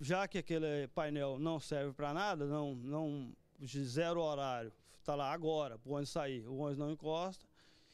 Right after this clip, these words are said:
eu, eu indignado, peguei o, fu-, fui até outro lado, lá tinha uma, um entulho, peguei uma pedra e fu-, e a in-, o intuito meu era quebrar mesmo, entendeu? Só que as pessoas falaram, "Não, não faz isso, você vai perder a razão." Eu... Joguei a pedra,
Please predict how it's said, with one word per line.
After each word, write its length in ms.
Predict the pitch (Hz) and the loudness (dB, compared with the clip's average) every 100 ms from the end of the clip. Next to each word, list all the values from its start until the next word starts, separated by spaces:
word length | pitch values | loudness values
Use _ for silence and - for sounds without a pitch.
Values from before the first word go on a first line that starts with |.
| - - | -12 0
eu, 840 | 156 175 196 208 202 185 156 131 127 - _ | 4 6 4 4 2 2 0 -4 -10 -20 _
eu 240 | - 160 160 | 0 2 4
indignado, 680 | 156 170 160 156 180 202 170 | 2 2 2 2 2 0 -4
peguei 240 | - 151 151 | -2 0 2
o, 380 | 156 147 139 - | 2 0 -2 -8
fu-, 300 | - - 139 - _ | -14 -12 -14 -16 _
fui 220 | - 165 | 0 2
até 160 | 147 180 | 4 2
outro 200 | 190 156 | 2 2
lado, 280 | 143 143 135 | 2 2 2
lá 160 | 151 | 2
tinha 160 | 151 147 | 0 0
uma, 360 | 135 131 117 107 - - | 0 -2 -4 -8 -16 -14
um 140 | 139 135 | -6 -6
entulho, 280 | - 196 214 | -2 -2 0
peguei 220 | 180 175 | 0 0
uma 80 | 180 | 2
pedra 280 | 180 196 | 0 0
e 20 | 208 | -2
fu-, 140 | 208 | -4
e 520 | 196 196 196 196 180 - - _ | 0 0 0 -4 -6 -12 -20 _
a 120 | - 202 | -2 -2
in-, 80 | 196 | -4
o 120 | 208 214 | -4 -4
intuito 340 | 196 247 247 | -2 -4 -2
meu 100 | 240 | 0
era 100 | 254 | 0
quebrar 420 | - 254 214 190 | -2 0 2 2
mesmo, 320 | 180 151 135 | 2 0 0
entendeu? 240 | 135 147 175 | -2 -2 -2
Só 160 | 202 | -2
que 80 | 214 240 233 190 - - - - | 0 2 0 -2 -8 -18 -8 -2
as 140 | 180 | 0
pessoas 240 | 208 208 | 0 0
falaram, 240 | 208 220 233 | 2 2 2
"Não, 60 | |
não 100 | 214 | 2
faz 260 | 202 214 185 | 2 2 2
isso, 140 | 214 | 0
você 180 | 190 175 | 0 0
vai 120 | 170 | 0
perder 260 | 160 170 165 | 2 2 2
a 40 | |
razão." 480 | 165 175 165 202 220 | 2 0 0 0 2
Eu... 200 | 196 202 - - - - | 2 0 -4 -18 -14 -4
Joguei 220 | 160 160 | 0 0
a 60 | |
pedra, 260 | 156 156 156 | 0 0 0